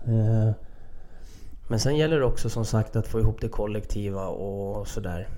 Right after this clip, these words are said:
Eh, så att, eh, nej, det ska bli otroligt spännande. Nyförvärv har de i, eh, bland annat, eh, Ahmed Ibrahim och Felix Wall från Strängnäs som, eh, spelade S F L i fjol. Så de kommer säkerligen bli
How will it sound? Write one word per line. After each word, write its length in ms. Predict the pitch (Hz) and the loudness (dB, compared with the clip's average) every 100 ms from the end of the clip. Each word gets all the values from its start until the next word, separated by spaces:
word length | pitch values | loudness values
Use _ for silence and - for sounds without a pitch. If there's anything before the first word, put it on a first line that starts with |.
| - | -6
Eh, 680 | 110 110 110 113 110 110 107 107 - - - | -6 -4 -4 -2 -2 -2 -4 -6 -8 -8 -2
så 140 | 120 | 0
att, 200 | 117 - | 0 2
eh, 80 | 120 | 4
nej, 300 | 117 110 127 | 4 2 0
det 80 | 151 | 0
ska 160 | - | -2
bli 120 | 170 | 0
otroligt 320 | 175 185 180 - | 2 2 2 4
spännande. 540 | - 101 98 98 98 - - - - - - - | 4 4 -4 -8 -8 -8 -12 -14 -12 -10 -10 -6
Nyförvärv 800 | 123 143 123 - 127 135 139 139 | 0 2 2 2 2 4 4 4
har 240 | 127 131 | 4 4
de 200 | 131 127 | 4 2
i, 400 | 127 123 123 120 - - - - - - - - | 2 4 4 2 0 -8 -12 -12 -12 -12 -6 2
eh, 960 | 110 110 107 107 104 104 107 107 107 - 85 - | 4 6 6 6 4 4 2 0 0 -4 -6 -4
bland 280 | 110 113 117 | 2 6 6
annat, 600 | 110 110 127 - - - | 4 4 2 -2 -6 2
eh, 340 | 117 113 110 | 6 6 6
Ahmed 420 | 117 - 117 110 107 | 6 4 4 4 6
Ibrahim 560 | 110 117 120 127 127 | 6 6 6 6 4
och 220 | 110 107 | 0 0
Felix 380 | - 107 101 - | 2 2 2 0
Wall 420 | 104 107 123 156 151 | 0 2 4 2 0
från 220 | - 104 | 0 0
Strängnäs 840 | - 110 107 107 131 165 - 123 | 0 0 2 0 0 -2 -4 -6
som, 340 | - 110 107 104 | -2 0 0 0
eh, 440 | 104 104 104 104 | 2 4 4 2
spelade 380 | 104 - 104 101 | 6 6 6 4
S 180 | 104 113 | 2 2
F 140 | 104 | 2
L 120 | 104 | 4
i 40 | 101 | 2
fjol. 400 | - 107 127 143 | 0 0 0 0
Så 140 | - | -2
de 360 | 104 104 110 120 | -2 -2 -2 -2
kommer 340 | 120 123 123 | 2 4 4
säkerligen 840 | 117 123 113 - 113 117 123 135 127 | 8 8 8 8 4 4 2 0 0
bli 320 | 123 123 | 2 2